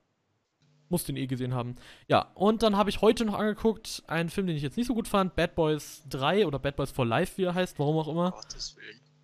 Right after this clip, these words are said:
Speaker 1: Und ich hab, ich war, ich hab dem Film eigentlich von Anfang an keine Chance gegeben,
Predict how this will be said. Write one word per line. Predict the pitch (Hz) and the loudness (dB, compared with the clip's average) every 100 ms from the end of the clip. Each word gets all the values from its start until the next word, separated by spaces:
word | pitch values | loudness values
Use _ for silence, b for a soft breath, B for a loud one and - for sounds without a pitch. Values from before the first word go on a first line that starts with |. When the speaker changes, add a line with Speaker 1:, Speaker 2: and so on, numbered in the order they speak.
| _ | _
Speaker 1:
Und | 175 175 - | -2 -2 -4
ich | - - | -6 -4
hab, | 185 - _ _ _ | -4 -8 _ _ _
ich | 143 - | -12 2
war, | 175 175 | 4 6
ich | 175 | 4
hab | - - | -2 -4
dem | 185 | -4
Film | 196 | -2
eigentlich | 160 160 | -4 -4
von | 147 | -4
Anfang | 147 147 | -4 -6
an | 139 | -8
keine | 160 143 | -8 -8
Chance | 147 165 - | -6 -8 -6
gegeben, | 143 151 151 | -4 -2 -2